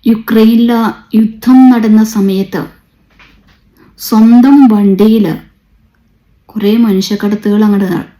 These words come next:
കടത്തി. അതും പ്രായം ചോദിച്ചില്ല. മനുഷ്യക്കടത്ത് നടത്തിയപ്പോൾ ജാതി ചോദിച്ചില്ല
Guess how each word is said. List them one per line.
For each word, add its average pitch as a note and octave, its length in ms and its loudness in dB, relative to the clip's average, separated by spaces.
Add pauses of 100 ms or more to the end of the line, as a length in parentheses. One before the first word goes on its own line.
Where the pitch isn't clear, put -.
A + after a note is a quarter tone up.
കടത്തി. - 420 -10 (2000)
അതും G#3+ 320 2 (3000)
പ്രായം A3 680 2 (100)
ചോദിച്ചില്ല. G#3 680 2 (280)
മനുഷ്യക്കടത്ത് G#3+ 580 -2
നടത്തിയപ്പോൾ F#3+ 640 -2 (1200)
ജാതി G#3+ 520 0
ചോദിച്ചില്ല G#3+ 680 0